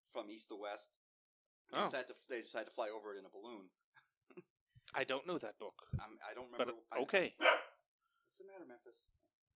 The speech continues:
Speaker 1: Yeah.
Speaker 2: So, you thought this was a good book?
Speaker 1: It was a good
Speaker 2: You
Speaker 1: book. I
Speaker 2: recommend?
Speaker 1: liked it. I really enjoyed it. You know, and, and, you know, like I said, at the end of this book, he's, he's off doing rampage and he's sinking warships. You know, and that's,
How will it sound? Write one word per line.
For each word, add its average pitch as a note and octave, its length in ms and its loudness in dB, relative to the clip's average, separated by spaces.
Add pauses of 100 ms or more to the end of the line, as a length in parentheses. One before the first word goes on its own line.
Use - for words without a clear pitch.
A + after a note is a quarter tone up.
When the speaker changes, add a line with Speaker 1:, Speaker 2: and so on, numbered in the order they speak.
(280)
Speaker 1:
Yeah. A2+ 180 10 (360)
Speaker 2:
So, C#3+ 440 10
you B2+ 140 0
thought D#3+ 240 12 (380)
this D#3+ 180 0
was C3+ 100 2
a C3 40 -4
good G3 160 4
book? D4 280 6
Speaker 1:
It G#3 60 -2
was B3+ 100 -2
a - 40 -6
good D4 100 0
Speaker 2:
You C#4 80 2
Speaker 1:
book. C#4+ 100 10
I E3+ 40 12
Speaker 2:
recommend? F3+ 220 10
Speaker 1:
liked A#3 200 0
it. A2 180 -2
I D3 140 -4
really F3 200 0
enjoyed E3+ 300 0
it. G#2 120 -4 (560)
You C#3 80 -12
know, C3 220 -8 (220)
and, C#3 160 -4 (140)
and, C#3+ 180 -6
you D3+ 120 -8
know, B2 60 -4
like B2+ 140 -4
I C#3+ 40 -8
said, C#3 180 0
at B2+ 80 -2
the C#3+ 80 -4
end E3 80 0
of D#3+ 80 -2
this C#3 100 -8
book, C#3 220 -4
he's, B2+ 160 -8
he's B2+ 200 -12
off A2+ 200 -2 (220)
doing A2 200 -6
rampage G#2+ 460 -6
and A2 80 -14
he's G2+ 100 -16
sinking G2+ 280 -12 (100)
warships. F#2+ 640 -10
You G2 80 -16
know, F2+ 160 -18 (680)
and G#2+ 120 -6
that's, A2+ 240 -6